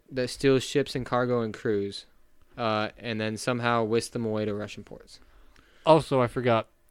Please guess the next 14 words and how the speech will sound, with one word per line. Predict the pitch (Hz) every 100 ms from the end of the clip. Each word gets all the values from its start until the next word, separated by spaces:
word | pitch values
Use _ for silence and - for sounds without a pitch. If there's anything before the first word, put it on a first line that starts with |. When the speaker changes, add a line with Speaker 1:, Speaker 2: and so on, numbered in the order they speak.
| _
Speaker 2:
In | - 131 147
the | 143
U | 135 139
S | 123 -
S | 135
Cyclops, | - 123 - 123 117 - -
the | 135 117
captain | - 127 135 - 131 135 -
of | 135 127 123 131 -
the | 113
ship | - - 135 120 -
was | 127 113
a | 117 110
German | 113 123 131 139 135 131 123